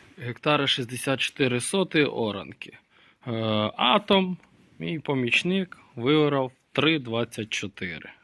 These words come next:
Ось написано атом. Ну і на допомогу, звичайно, був Т двадцять п'ять, він виорав один і чотири. На це все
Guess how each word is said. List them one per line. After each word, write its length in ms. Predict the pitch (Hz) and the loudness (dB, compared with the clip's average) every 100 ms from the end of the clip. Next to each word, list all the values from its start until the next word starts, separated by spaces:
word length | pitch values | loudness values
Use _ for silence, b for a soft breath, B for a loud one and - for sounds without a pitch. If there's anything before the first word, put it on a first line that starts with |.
| - | -16
Ось 280 | 92 - - | -14 -12 -14
написано 500 | 92 - - - - | -14 -12 -12 -14 -14
атом. 300 | 85 - 117 | -12 -12 -14
Ну 220 | 120 190 254 | -4 4 6
і 40 | |
на 100 | 170 | 6
допомогу, 480 | 139 143 175 147 127 | 2 0 4 4 4
звичайно, 420 | 117 - 110 104 | 0 0 0 0
був 160 | 104 101 | -4 -6
Т 120 | 104 | -8
двадцять 320 | 104 107 - | -8 -10 -4
п'ять, 320 | 202 214 208 | 0 0 0
він 140 | 123 117 | -2 0
виорав 320 | 151 139 123 | 2 2 2
один 320 | 113 131 127 - | 4 4 2 -4
і 100 | 110 | -8
чотири. 520 | - - 101 123 - B B B B B 156 | -8 -10 -12 -12 -16 B B B B B 0
На 120 | 165 | 2
це 140 | - | 2
все 480 | 214 220 240 240 233 | 2 4 4 4 2